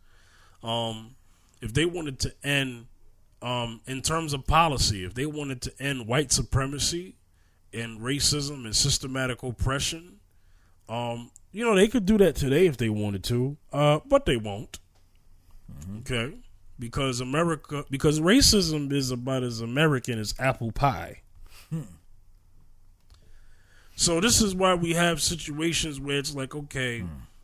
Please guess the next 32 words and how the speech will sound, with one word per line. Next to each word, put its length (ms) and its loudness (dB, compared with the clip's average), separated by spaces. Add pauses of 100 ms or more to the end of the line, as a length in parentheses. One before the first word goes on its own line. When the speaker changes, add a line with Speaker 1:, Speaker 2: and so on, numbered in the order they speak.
(100)
Speaker 1:
you, 160 -8
you, 420 -4
you, 500 -6
you, 480 -6 (400)
you, 340 -6
um, 480 -6 (1160)
on 180 -8
one 200 6
end, 460 2 (460)
you 160 -6
wanna 260 -2
shun 640 -2 (200)
terrorism, 600 -2
which 200 -4
you 80 -6
should. 360 -4 (100)
I'm 80 -10
not 180 -6
down 240 -2
with 120 -10
that. 280 -6 (1080)
I'm 120 -4
against 380 0
ra-, 120 -4 (100)
I'm 120 -8
against, 480 -4
I'm 120 -8
against 380 -8
racism. 520 -4
I'm 100 -10
against 340 -10
terrorism. 480 -8